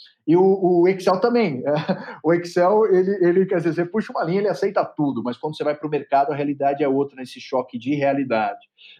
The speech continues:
É, e aí, a poder de execução, eu gosto assim, o cara fala que, "Nada, eu, eu pedi minhas contas, eu tinha quatro mil reais, comprei dois tênis, eu queimei a sola de sapato, fui visitar cliente, fui ouvir a dor e fui construindo essa estrutura." Então, o que a gente fez, Ivan, tem vários indicadores, a gente fez um funil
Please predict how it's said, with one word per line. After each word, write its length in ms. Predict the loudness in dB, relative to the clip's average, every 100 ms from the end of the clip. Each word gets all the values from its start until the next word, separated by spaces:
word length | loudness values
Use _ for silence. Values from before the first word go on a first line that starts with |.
| 0
É, 240 | 0 2
e 40 | 2
aí, 180 | 4 2
a 80 |
poder 320 | 2 -2 -2 -2
de 80 |
execução, 400 | -2 -4 -4 -2
eu 40 | 2
gosto 220 | 0 0
assim, 220 | -4 -4 -2
o 100 | -2
cara 200 | -2 -4
fala 180 | -2 -4
que, 120 | -4
"Nada, 200 | -2 0
eu, 160 | 0 -2
eu 120 | -8
pedi 240 | -8 -8
minhas 200 | -6 -6
contas, 380 | -4 -4 -4 -4
eu 100 | -6
tinha 400 | -4 -4 -2 -2
quatro 380 | 0 -2 -2 -6
mil 100 | -4
reais, 460 | 0 2 0 -2 -10 -20 _
comprei 320 | -2 2 2
dois 260 | 2 2 2
tênis, 340 | 0 2 0
eu 80 | 0
queimei 300 | 0 2 2
a 60 |
sola 280 | 2 2 2
de 120 | 0
sapato, 580 | 0 -2 0 2 2 0
fui 140 | -2 0
visitar 360 | 0 -2 -6
cliente, 560 | -2 -4 -2 -2 -4 -10 _ -20 _
fui 120 | 2
ouvir 160 | 4 4
a 60 | 2
dor 220 | 4 2
e 100 | 2
fui 160 | -2
construindo 560 | 0 -4 -2 -4 -4 -2
essa 180 | -4 -4
estrutura." 460 | -2 -2 0 0
Então, 160 | 2 0
o 40 |
que 80 | 0
a 60 | 0
gente 240 | 0 -2
fez, 300 | 0 2 4
Ivan, 280 | 2 2 0 -2 -20 _
tem 120 | 2
vários 300 | 4 2 0
indicadores, 560 | 0 0 0 2 2 2
a 80 |
gente 160 | 0 0
fez 220 | 2 4
um 100 | 2
funil 560 | 0 -4 2 2 2